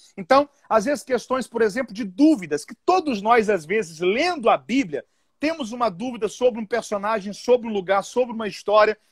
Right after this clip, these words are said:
Imagina, por exemplo, que você tá lendo sobre Paulo. Em que ano que Paulo nasceu? Em que ano que ele se converteu? Quem foi Gamaliel que formou Paulo? Paulo era grego, judeu ou romano?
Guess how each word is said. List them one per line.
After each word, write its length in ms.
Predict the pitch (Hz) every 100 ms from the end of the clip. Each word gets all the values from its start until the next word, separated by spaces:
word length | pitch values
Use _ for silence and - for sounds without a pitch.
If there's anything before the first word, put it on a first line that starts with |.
| -
Imagina, 280 | 226 233 277
por 160 | 262
exemplo, 320 | 247 214 254 -
que 60 |
você 240 | 233 - 240
tá 140 | 240
lendo 180 | 240 262
sobre 260 | - 254 - -
Paulo. 360 | 233 170 120 _ _ -
Em 80 |
que 120 | 233 320
ano 120 | 294
que 120 | 240
Paulo 300 | - 240 220
nasceu? 480 | 214 170 - 147 127
Em 60 |
que 100 | 165
ano 120 | 277 269
que 80 | 254
ele 100 | 208
se 100 | -
converteu? 640 | 220 185 156 - 143 - _ _
Quem 160 | 311
foi 200 | 247 277
Gamaliel 540 | 220 220 220 196 196 196
que 100 | -
formou 320 | 185 156 165
Paulo? 380 | - 139 110 107 _ _ -
Paulo 200 | 226 233
era 140 | 240
grego, 400 | 180 208 339 285
judeu 380 | 202 208 156 294
ou 100 | 302
romano? 520 | 220 226 196 165 117